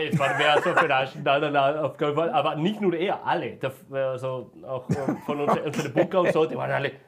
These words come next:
Speaker 1: "Was ist das für eine Gitarre? Die ist kaputt, die hat keinen Kopf." Also, "Na, aber es ist voll leicht mitzunehmen, weißt du, der Koffer ist so groß."
Speaker 2: Alter.
Speaker 1: Dann, falls etwas passiert, schick. Also, "Na, aber das schaut schrecklich aus." Also,
Speaker 2: <laughs>
Speaker 1: ja, eventuell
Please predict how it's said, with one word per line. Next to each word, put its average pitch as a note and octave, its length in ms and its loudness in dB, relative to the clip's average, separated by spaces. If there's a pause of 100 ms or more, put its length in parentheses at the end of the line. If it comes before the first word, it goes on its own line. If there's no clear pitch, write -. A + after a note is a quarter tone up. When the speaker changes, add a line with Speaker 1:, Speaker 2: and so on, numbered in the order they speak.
(580)
Speaker 1:
"Was - 160 -20
ist - 160 -16
das - 80 -10
für C3 140 -10
eine B2+ 120 -4
Gitarre? C3+ 600 -4 (320)
Die - 60 -18
ist - 80 -14
kaputt, F#3 440 -2
die C#3 100 -2
hat C#3 120 -4
keinen D#3 180 -4
Kopf." A#3+ 300 -2
Also, A#2+ 260 -6
"Na, G#2+ 220 -10
aber D#3 200 -4
es C#3+ 100 -10
ist C#3 100 -10
voll D#3+ 200 -4
leicht D#3 380 -2
mitzunehmen, F3+ 640 0
weißt C#3+ 220 -2
du, G3 140 -4
der D#3+ 100 -2
Koffer D#3+ 260 0
ist D3+ 140 -4
so E3+ 100 -2
groß." D3+ 440 0
Speaker 2:
Alter. - 420 -8
Speaker 1:
Dann, C#3 280 0
falls D3 200 2
etwas D#3 280 -4
passiert, D#3 420 -8
schick. - 340 -8 (340)
Also, - 220 -12
"Na, - 240 2
aber C#4 100 -2
das C3+ 240 -4
schaut B2+ 260 0
schrecklich D#3+ 480 -4
aus." A#2+ 200 -2
Also, A2 280 -12 (500)
Speaker 2:
<laughs> B4 440 -2
Speaker 1:
ja, A3+ 440 0
eventuell A3+ 520 0